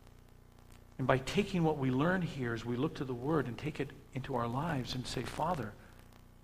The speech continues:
I'm gonna live differently this week. Maybe not radically different, because very few of us can make those radical changes, but a little different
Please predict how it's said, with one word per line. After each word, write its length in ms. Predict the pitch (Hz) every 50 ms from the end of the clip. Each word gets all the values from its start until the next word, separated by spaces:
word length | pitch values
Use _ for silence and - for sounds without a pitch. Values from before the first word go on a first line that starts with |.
| - -
I'm 100 | 151 180
gonna 160 | 180 160 135
live 300 | 127 127 127 120 120 127
differently 460 | - 190 214 - 226 208 135 113 110
this 280 | 104 104 107 - - -
week. 180 | 107 98 - - - - - - - - - - - - - - - - - - - - - - - - - - - - - - - - - - - -
Maybe 240 | 208 247 294 302
not 320 | 277 254 233 220 196 - - - - -
radically 680 | 123 123 131 139 147 147 135 135 131 - - 127 120
different, 440 | 117 - 123 - - 190 233 262 -
because 320 | - 156 - - 135 127 127
very 280 | - - 139 139 139
few 180 | 135 - 151 147
of 80 | 143 147
us 100 | 151 -
can 160 | - 165 175
make 160 | 196 214 208
those 200 | - 120 113 113
radical 400 | 117 113 113 110 113 107 - 113
changes, 400 | - - 123 113 110 107 113 110 - - - - - - - - -
but 100 | 123 117
a 20 |
little 240 | 117 127 175 202 170
different 380 | 123 113 107 - - 120 127